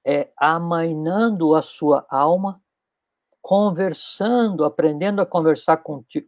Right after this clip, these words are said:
consigo mesmo e se preparando para ouvir.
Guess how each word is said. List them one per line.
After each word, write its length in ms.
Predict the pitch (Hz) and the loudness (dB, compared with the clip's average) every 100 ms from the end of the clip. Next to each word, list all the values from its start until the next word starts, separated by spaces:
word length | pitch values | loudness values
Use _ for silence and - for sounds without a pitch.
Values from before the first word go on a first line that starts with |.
| - | -6
consigo 460 | 151 - 151 131 | -6 -2 -2 -2
mesmo 420 | 127 143 196 208 - _ _ _ _ | 2 4 4 2 -6 _ _ _ _
e 80 | 160 | 2
se 180 | 160 175 | 2 0
preparando 720 | - 214 214 - 175 196 202 | 0 2 4 4 4 4 2
para 300 | 214 185 185 | -2 2 4
ouvir. 800 | 190 202 185 123 110 151 131 - | 4 4 0 -2 -8 -8 -8 -10